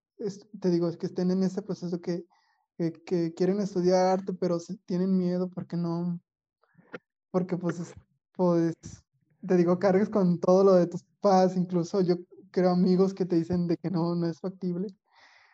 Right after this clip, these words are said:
que no se puede, y que, que es lo que les dirías tú ya como alguien que estudió su arte y que está viviendo de ello.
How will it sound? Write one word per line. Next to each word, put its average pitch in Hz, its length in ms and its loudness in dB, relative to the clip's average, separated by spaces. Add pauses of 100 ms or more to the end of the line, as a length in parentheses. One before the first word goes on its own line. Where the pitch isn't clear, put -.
(160)
que 185 100 -8
no 170 120 -4
se 185 120 -4
puede, 185 440 0 (400)
y 170 200 -2
que, 170 600 0
que 175 80 0
es 170 60 2
lo 175 120 2
que - 140 6
les 165 180 4
dirías - 280 4
tú - 180 2 (280)
ya - 120 8 (300)
como 170 220 0
alguien 165 260 -2
que 180 140 -6
estudió 175 420 -4
su 190 180 -2
arte 190 320 -2
y 185 100 -4
que 202 120 -16
está 175 260 -8
viviendo 180 480 -4
de 202 160 -10
ello. 190 120 -16